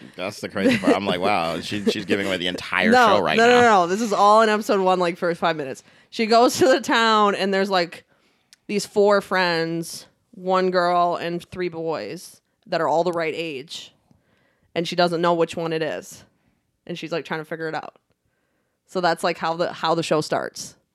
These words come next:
Speaker 2: is she's, like, trying to figure it out.
Speaker 1: How many episodes does the show
Speaker 2: So
Speaker 1: drop
Speaker 2: right
Speaker 1: so far?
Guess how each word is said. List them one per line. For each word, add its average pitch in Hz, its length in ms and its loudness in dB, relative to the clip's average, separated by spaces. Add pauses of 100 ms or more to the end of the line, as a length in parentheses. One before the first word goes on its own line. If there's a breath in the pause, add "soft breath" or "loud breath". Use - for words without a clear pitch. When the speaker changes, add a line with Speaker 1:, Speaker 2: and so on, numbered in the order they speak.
(220)
Speaker 2:
is 175 140 -8
she's, 160 160 -8
like, 147 120 -8
trying 147 160 -8
to 151 60 -10
figure 160 200 -8
it - 60 -6
out. - 180 -10 (340)
Speaker 1:
How 123 240 -8
many 160 200 -10
episodes 156 500 -10
does 160 40 -16
the 156 60 -10
show 165 380 -10
Speaker 2:
So 226 240 4
Speaker 1:
drop 208 40 0
Speaker 2:
right 226 240 4
Speaker 1:
so 247 60 4
far? 220 600 6